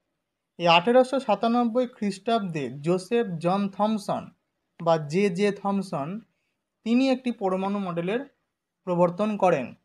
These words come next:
তিনি আবার ইলেকট্রনের আবিষ্কর্তা ছিলেন। ইলেকট্রন আবিষ্কারের সঙ্গে সঙ্গেই তিনি একটি পরমাণু মডেলের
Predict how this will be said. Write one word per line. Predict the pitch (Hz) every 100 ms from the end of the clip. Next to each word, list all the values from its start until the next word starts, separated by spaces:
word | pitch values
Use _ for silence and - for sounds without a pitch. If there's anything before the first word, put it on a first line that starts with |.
| _ _ _ _ _
তিনি | - 240 285
আবার | 247 185 233 233
ইলেকট্রনের | 220 285 285 277 269
আবিষ্কর্তা | 247 208 208 - 202 190 175
ছিলেন। | 170 131 95 - _ _ _ _ _
ইলেকট্রন | 190 254 254 262 262
আবিষ্কারের | 254 247 - 254 254
সঙ্গে | - 214 220 240
সঙ্গেই | 247 262 226
তিনি | 185 208 220
একটি | 214 233
পরমাণু | 233 196 202 214 214
মডেলের | 196 196 220